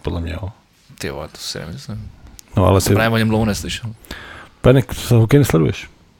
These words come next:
Speaker 2: No, protože Hradec, no.
Speaker 1: Ty tu N H L si sledoval, jenom jako
Speaker 2: Ty vole,
Speaker 1: Hradec
Speaker 2: ani
Speaker 1: dobrý,
Speaker 2: tu
Speaker 1: na
Speaker 2: N H L
Speaker 1: For
Speaker 2: jsem
Speaker 1: People pojede, vole.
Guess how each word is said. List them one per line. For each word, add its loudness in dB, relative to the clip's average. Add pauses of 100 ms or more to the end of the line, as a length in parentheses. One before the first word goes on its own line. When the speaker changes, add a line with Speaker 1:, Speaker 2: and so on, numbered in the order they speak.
(360)
Speaker 2:
No, -6
protože -6
Hradec, -2
no. -10
Speaker 1:
Ty -10
tu 0
N 4
H 4
L 2
si -8
sledoval, -2
jenom -2
jako -10 (400)
Speaker 2:
Ty 0
vole, 6
Speaker 1:
Hradec 6
Speaker 2:
ani 2
Speaker 1:
dobrý, 2
Speaker 2:
tu 4
Speaker 1:
na 6
Speaker 2:
N 4
H 2
L 0
Speaker 1:
For 0
Speaker 2:
jsem -4
Speaker 1:
People -2
pojede, -2
vole. -4